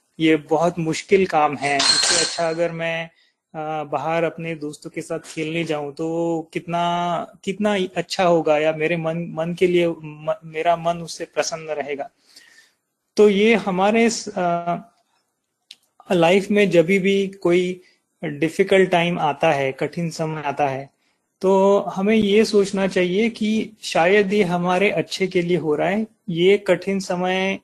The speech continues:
अ, हमारी परीक्षा है, अपनी परीक्षा की घड़ी है, और जब हम इस परीक्षा से गुजर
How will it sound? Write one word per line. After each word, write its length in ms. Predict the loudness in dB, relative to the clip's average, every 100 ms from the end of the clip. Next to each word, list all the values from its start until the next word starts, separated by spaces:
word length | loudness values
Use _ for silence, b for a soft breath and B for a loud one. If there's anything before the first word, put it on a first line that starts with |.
| -6
अ, 380 | 0 4 4 2 -2
हमारी 360 | -4 -2 -4
परीक्षा 560 | -4 -2 -2 -2 0 0
है, 240 | 0 -4 _ _ _ _ _ -6
अपनी 300 | -6 -4 -8
परीक्षा 460 | 0 0 0 -2 -2
की 140 | -2
घड़ी 280 | -2 0 2
है, 260 | 0 -4 -8 -6
और 300 | 0 0 0
जब 240 | 0 0
हम 180 | 2 2
इस 100 | 0
परीक्षा 580 | -2 -4 -2 -2 0 0
से 220 | 2 0
गुजर 500 | 0 -4 -2 0 0